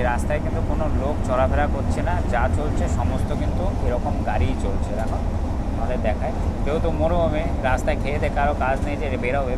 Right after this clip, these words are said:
বেরোলেই একেবারে পুরো, পুরো একদম আলু সিদ্ধ হয়ে যাবে। প্রায় অনেকক্ষণ বাস চলার পর একটা জায়গায় এসে দাঁড়ালো, ধাবা টাইপের, মানে এখানে কিছু খাবার দাবার খেলে সবাই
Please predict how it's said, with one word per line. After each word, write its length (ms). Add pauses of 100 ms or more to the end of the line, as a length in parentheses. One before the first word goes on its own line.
বেরোলেই 340 (560)
একেবারে 340 (140)
পুরো, 260 (600)
পুরো 180 (100)
একদম 160 (140)
আলু 240
সিদ্ধ 200 (120)
হয়ে 200
যাবে। 140 (240)
প্রায় 300 (160)
অনেকক্ষণ 440 (140)
বাস 160 (140)
চলার 360
পর 120 (120)
একটা 180 (120)
জায়গায় 360 (100)
এসে 240
দাঁড়ালো, 320 (280)
ধাবা 280
টাইপের, 320 (680)
মানে 160 (160)
এখানে 260 (340)
কিছু 200 (120)
খাবার 260 (100)
দাবার 280
খেলে 180 (100)
সবাই 180